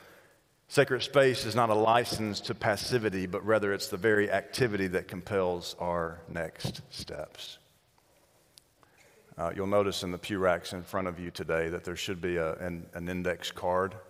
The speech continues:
Uh, there's a blank index card. There also should be a, a pin right there. Uh, and here's what I want to invite you to do. This, this is completely anonymous. You don't have to write your name on it, but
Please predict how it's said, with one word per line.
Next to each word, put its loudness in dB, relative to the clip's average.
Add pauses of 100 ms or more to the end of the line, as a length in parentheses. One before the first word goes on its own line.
(580)
Uh, -10
there's -8
a -8
blank 0
index -4
card. 0
There -4
also 0
should -8
be -4
a, -2
a -6
pin -6 (160)
right -2
there. -4 (800)
Uh, -4
and -4
here's 2
what 6
I 8
want 2
to 0
invite 4
you -6
to -8
do. -6
This, -6
this -6
is -8
completely -2
anonymous. 0
You -6
don't -6
have -2
to -8
write 0
your -6
name -4
on -4
it, -6
but -2